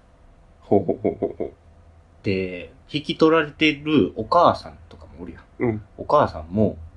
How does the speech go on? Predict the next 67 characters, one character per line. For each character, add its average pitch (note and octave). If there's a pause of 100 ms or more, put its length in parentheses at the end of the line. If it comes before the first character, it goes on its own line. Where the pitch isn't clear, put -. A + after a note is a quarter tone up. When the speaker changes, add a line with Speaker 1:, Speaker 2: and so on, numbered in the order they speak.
(500)
Speaker 2:
自 G2+
分 A2
が A2+
探 C#3+
し -
て C#3+
る D3+
っ -
て -
こ -
と D#2+
を -
知 -
っ -
た -
ら、 F2
Speaker 1:
う A#2+
ん。 G#2+
Speaker 2:
悲 G#2
し -
む E2
や -
ん、 -
や -
っ -
ぱ -
り。 - (120)
Speaker 1:
う B2
ん。 G2+
Speaker 2:
っ -
て B2+
い C3
う -
葛 G#2+
藤 F#2+
も D#2+
あ -
っ -
た -
り。 -
Speaker 1:
あ C3
ー、 A2+
な B2
る G2+
ほ G2+
ど。 A2
Speaker 2:
う B2+
ん、 -
か E3
な A3+
り D3
面 A#2
白 B2
か -
っ -
た -
で -
す。 -
Speaker 1:
い D#3
い -
ね。 G#2
Speaker 2:
う F2+
ん。 B2
Speaker 1:
見 A#2+
た B2
い A#2
な。 A2